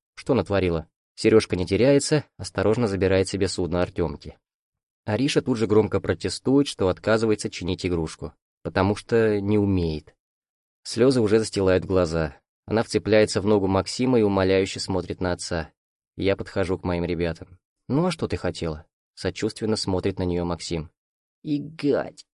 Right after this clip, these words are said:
дрожащими губами отвечает малышка. «Ну так нужно играть, а не ломать. Надо было попроситься в игру. Братья бы нашли для тебя задание, а теперь Серый вот без игрушки остался». «Там много!»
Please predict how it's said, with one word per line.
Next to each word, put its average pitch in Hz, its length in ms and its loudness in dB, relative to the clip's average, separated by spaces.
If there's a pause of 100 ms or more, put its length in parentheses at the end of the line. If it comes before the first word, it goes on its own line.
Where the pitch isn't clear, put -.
(440)
дрожащими 104 640 0
губами 98 420 2
отвечает 90 440 -4
малышка. 90 520 -2 (760)
«Ну 87 120 -8
так - 140 -6
нужно 90 360 0
играть, 120 360 0
а - 40 -2
не 85 100 -2
ломать. 87 480 -2 (420)
Надо 95 180 0
было 95 180 2
попроситься 95 580 -2
в 85 80 -4
игру. 90 320 -6 (440)
Братья 139 380 2
бы 127 140 2
нашли 123 260 -2
для 104 140 -2
тебя 87 220 -2
задание, 80 540 -2 (140)
а - 80 -12
теперь 131 240 0
Серый 131 300 4
вот 87 180 -2
без 104 220 0
игрушки 92 380 -4
остался». - 520 -8 (680)
«Там 147 200 0
много!» 180 680 2